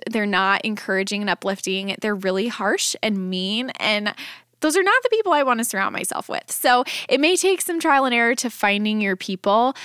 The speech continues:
A great place to start is the Rebecca Rice education community. We, like I said, have amazing people that are just genuine and so just, they're just awesome people. So find that community.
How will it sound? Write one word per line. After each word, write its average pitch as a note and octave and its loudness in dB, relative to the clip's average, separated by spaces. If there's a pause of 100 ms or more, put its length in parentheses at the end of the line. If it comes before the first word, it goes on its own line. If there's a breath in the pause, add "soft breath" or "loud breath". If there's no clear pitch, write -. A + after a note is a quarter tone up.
(120)
A A#3 0
great G3 0
place A3 -2
to A#3+ -2
start G3+ 0
is F#3+ 0 (180)
the G3+ -2
Rebecca F#3 -4
Rice F#3 -2
education F#3+ -6
community. F#3+ -4
We, F#3+ -2 (280)
like G3+ -2
I F#3+ -2
said, F3+ -2
have F3+ -2
amazing F#3 -2
people - -4
that F3+ -4
are F3+ -2
just F#3 -6
genuine G3 -2
and F#3 -8
so F#3 0 (140)
just, - -4 (120)
they're E4 0
just E4+ -4
awesome E4+ 2
people. - -2 (320 loud breath)
So C#4+ 6
find D#4+ 4
that A#3 0
community. F#3+ -2